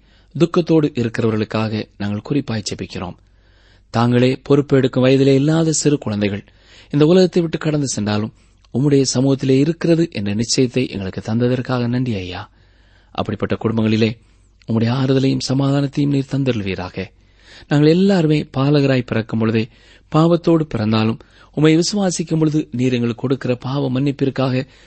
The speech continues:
ரட்சிப்பிற்காக உமக்கு நன்றி செலுத்துகிறோம். விசுவாசிகளான தாய் தகப்பன்மார் தாங்கள் உலகத்திலே குழந்தையை பெற்றெடுக்கும் பொழுது பாவ குழந்தையாகவே இருக்கிறது என்பதை உணர்ந்தவர்களாக, கருத்தோடு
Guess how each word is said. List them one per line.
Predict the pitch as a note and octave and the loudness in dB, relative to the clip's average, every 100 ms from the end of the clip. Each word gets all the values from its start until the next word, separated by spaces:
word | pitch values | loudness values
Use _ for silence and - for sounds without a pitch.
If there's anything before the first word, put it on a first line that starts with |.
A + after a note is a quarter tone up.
| _ - | _ -2
ரட்சிப்பிற்காக | D#3 - F#3+ F#3 E3 E3+ D#3+ E3+ | -2 0 -2 -2 0 0 0 -2
உமக்கு | C3+ C#3 C3 | -4 -4 -2
நன்றி | C3+ C#3+ B2 | -2 -2 -4
செலுத்துகிறோம். | G2+ F2 F#2 F2+ - - _ _ _ _ - | -6 -8 -8 -10 -10 -18 _ _ _ _ -4
விசுவாசிகளான | A#2+ - A2+ G#2+ A#2 A2 A2 A2 G#2+ | -4 0 0 0 0 0 0 -2 -2
தாய் | A2+ A#2 A#2 | -2 0 0
தகப்பன்மார் | A#2 A#2 A#2+ A#2+ A#2 A#2 _ _ _ _ _ | 0 0 0 2 0 -2 _ _ _ _ _
தாங்கள் | C#3 C#3 | -2 2
உலகத்திலே | C#3 D#3 E3+ E3 E3 D#3+ | 4 6 4 4 2 2
குழந்தையை | D#3+ F3 E3+ E3 | 2 4 4 2
பெற்றெடுக்கும் | E3 - D#3 B2 | 0 0 -2 -2
பொழுது | G2+ G2 G2+ A#2+ _ _ _ _ | -4 -4 -6 -12 _ _ _ _
பாவ | - D#3+ F3+ F3 - | 0 2 4 0 2
குழந்தையாகவே | E3+ F3 E3+ E3 E3 D#3+ | 2 6 4 4 4 4
இருக்கிறது | F3+ - G3 F3+ | 2 2 2 2
என்பதை | F3 E3+ D#3+ | 2 0 0
உணர்ந்தவர்களாக, | B2 A#2 A2 G#2 G2+ G2 G2 G#2 _ _ _ _ | -2 -2 -2 -4 -4 -6 -8 -10 _ _ _ _
கருத்தோடு | - B2 B2+ - C#3 C#3 C3 | -6 -2 0 2 4 4 0